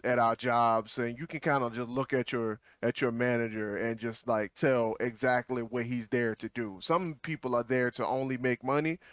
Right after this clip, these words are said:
Other people are there to inspire and lead people to the next, to the next level. And a leader, it, like, you hear managers all the time say it's hard to,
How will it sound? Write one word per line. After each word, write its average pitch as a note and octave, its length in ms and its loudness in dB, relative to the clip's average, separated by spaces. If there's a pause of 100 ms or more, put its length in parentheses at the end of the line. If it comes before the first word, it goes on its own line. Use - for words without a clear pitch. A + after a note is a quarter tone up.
(100)
Other C3+ 220 4
people C3 340 -2
are A#2+ 80 0
there A#2+ 280 2
to A#2 280 0
inspire A#2+ 640 0
and A2+ 140 -2
lead A#2+ 300 -4
people G#2+ 400 -8
to B2+ 140 -2
the A2+ 120 -4
next, A2+ 400 -4 (220)
to C#3+ 100 2
the A#2 100 2
next A#2 280 -2
level. G2 380 -4 (260)
And C3 120 2
a B2 60 2
leader, D3 520 2 (220)
it, C#3 220 4
like, C3 280 0
you F#3 120 -4
hear G3 220 2
managers E3 500 0
all C3 160 6
the B2 80 2
time D#3 280 2
say B2 180 2
it's D#3 160 2
hard C3+ 440 2
to, A2+ 460 -6